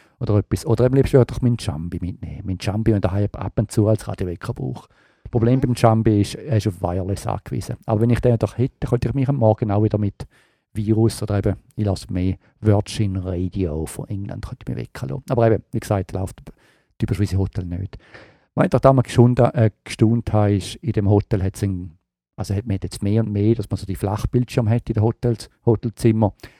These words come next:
Speaker 1: Aber damals ist das erste Mal, jetzt habe ich mir eins auch High-Definition-T V-Kanäle gekauft im Fernsehen. Und das ist einfach schon immer wieder eine faszinierende Qualität. Ich muss ja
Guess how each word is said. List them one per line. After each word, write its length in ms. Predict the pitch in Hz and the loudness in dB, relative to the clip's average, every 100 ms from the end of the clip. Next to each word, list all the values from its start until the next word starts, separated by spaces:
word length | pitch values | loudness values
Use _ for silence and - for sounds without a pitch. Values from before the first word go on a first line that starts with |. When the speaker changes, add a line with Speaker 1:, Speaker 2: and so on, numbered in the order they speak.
| _ _ _ | _ _ _
Speaker 1:
Aber 260 | 117 120 139 | -2 0 2
damals 280 | 120 117 110 | 2 0 0
ist 80 | |
das 40 | 117 | 0
erste 180 | 107 117 | 0 2
Mal, 80 | |
jetzt 140 | 110 - | 0 0
habe 80 | 107 | -2
ich 60 | |
mir 140 | 104 104 | -2 -4
eins 280 | - 98 - | -4 -6 -2
auch 180 | 98 117 - _ | -2 -2 -8 _
High-Definition-T 1120 | - 107 107 107 110 101 110 - 107 101 101 95 | -4 -2 0 0 0 -2 -4 -4 -4 -2 -4 -6
V-Kanäle 380 | - 107 101 95 92 | -6 -4 -2 -4 -6
gekauft 420 | - 104 101 - | -8 -8 -6 -8
im 100 | 60 | -6
Fernsehen. 420 | - 65 - - _ _ _ - | -6 -8 -8 -12 _ _ _ -14
Und 80 | 120 | -4
das 60 | 117 | -2
ist 40 | 98 | -2
einfach 120 | 101 | -4
schon 100 | 107 98 | -4 -4
immer 180 | 98 | -2
wieder 220 | 104 98 - | -2 -4 -6
eine 80 | 101 | -8
faszinierende 720 | - 98 - 107 101 104 101 | -2 -2 -2 -6 -4 -2 -4
Qualität. 560 | - 107 95 - 95 92 | -4 -4 -4 -4 -6 -2
Ich 60 | |
muss 80 | |
ja 60 | 120 | 2